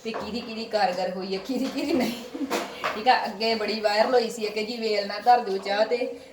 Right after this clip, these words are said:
ਤੇ ਚਾਹ ਨਹੀਂ ਉਬਲਦੀ। ਤੇ ਅਸੀਂ ਵੀ ਵੇਲ ਨਾ ਧਰਤਾ ਚਾਹ 'ਤੇ ਸਾਡਾ ਸਾਰਾ ਇੰਡਕਸ਼ਨ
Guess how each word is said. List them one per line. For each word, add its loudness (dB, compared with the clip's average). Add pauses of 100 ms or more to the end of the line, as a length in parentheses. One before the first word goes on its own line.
(120)
ਤੇ 0
ਚਾਹ 2
ਨਹੀਂ -2
ਉਬਲਦੀ। -2 (140)
ਤੇ 0
ਅਸੀਂ -2
ਵੀ -6
ਵੇਲ 0
ਨਾ 0
ਧਰਤਾ 4
ਚਾਹ 2
'ਤੇ -4
ਸਾਡਾ 2
ਸਾਰਾ 6
ਇੰਡਕਸ਼ਨ 2